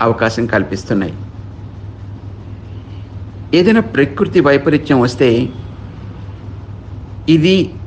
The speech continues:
మాకు భగవంతునికి మధ్య పోటీ, మేమే గెలుస్తాం" అన్న రైతు చంద్రమ్మ ఆత్మవిశ్వాసానికి నేను ఎప్పుడూ జోహార్ అంటూనే ఉంటాను. నాకు నా ఉద్యోగంలో కొంతమంది ఔత్సాహికులైన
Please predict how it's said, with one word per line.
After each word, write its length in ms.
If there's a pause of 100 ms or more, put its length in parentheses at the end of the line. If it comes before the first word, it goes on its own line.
(120)
మాకు 640
భగవంతునికి 760
మధ్య 240
పోటీ, 440 (580)
మేమే 280
గెలుస్తాం" 640 (460)
అన్న 420
రైతు 300
చంద్రమ్మ 640 (100)
ఆత్మవిశ్వాసానికి 1080 (380)
నేను 140
ఎప్పుడూ 240
జోహార్ 440
అంటూనే 340
ఉంటాను. 380 (2500)
నాకు 500 (100)
నా 140
ఉద్యోగంలో 460
కొంతమంది 680 (120)
ఔత్సాహికులైన 840